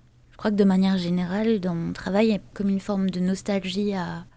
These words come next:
observer et parfois même à réactiver des gestes, comme celui de semer,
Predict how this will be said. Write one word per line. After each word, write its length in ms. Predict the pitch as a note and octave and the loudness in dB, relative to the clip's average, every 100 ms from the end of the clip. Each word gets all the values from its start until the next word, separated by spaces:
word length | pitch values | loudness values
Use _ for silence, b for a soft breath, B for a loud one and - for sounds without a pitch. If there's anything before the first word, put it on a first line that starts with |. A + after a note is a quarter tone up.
| - | -8
observer 680 | - G3+ A3+ G#3+ A#3+ B3 G3 F#3+ | -4 -2 0 2 2 2 0 -4
et 60 | |
parfois 360 | - F#3 - G3+ | -6 -8 -2 2
même 180 | G#3 F#3+ | 2 0
à 140 | E3+ | -2
réactiver 840 | E3+ G3 G3 - - F#3 F3+ G3+ - b b b b b b b - | -2 -2 -4 -6 -8 -4 -4 -4 -8 b b b b b b b -10
des 160 | - F#3+ | 0 0
gestes, 580 | F3 G#3 - - - - - - - - | 2 -2 -4 -12 -18 -20 -20 -20 -20 -4
comme 180 | G#3+ F#3+ | -2 0
celui 220 | F#3 F3 | -2 -6
de 80 | - | -6
semer, 320 | F#3+ F#3 | 0 0